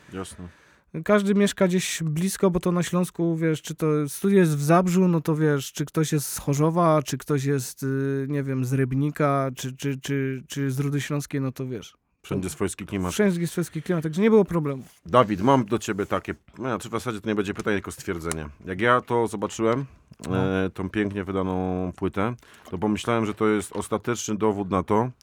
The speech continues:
Speaker 1: że ty coraz bardziej, a, y, przechodzisz z pozycji D J a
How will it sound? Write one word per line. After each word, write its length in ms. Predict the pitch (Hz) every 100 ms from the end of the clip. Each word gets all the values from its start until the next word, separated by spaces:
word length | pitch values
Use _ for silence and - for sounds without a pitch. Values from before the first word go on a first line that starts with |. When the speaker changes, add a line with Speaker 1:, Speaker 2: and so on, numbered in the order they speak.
| - - - _ -
Speaker 1:
że 240 | 87 95
ty 380 | - 113 107 104
coraz 640 | - 107 107 104 101 98 87
bardziej, 460 | 101 104 92 113
a, 80 | 98
y, 440 | 104 101 98 98 92
przechodzisz 480 | - 98 107 98 92
z 60 |
pozycji 640 | - 104 101 98 - 98 90
D 100 | 92 90
J 120 | 98 95
a 40 | 110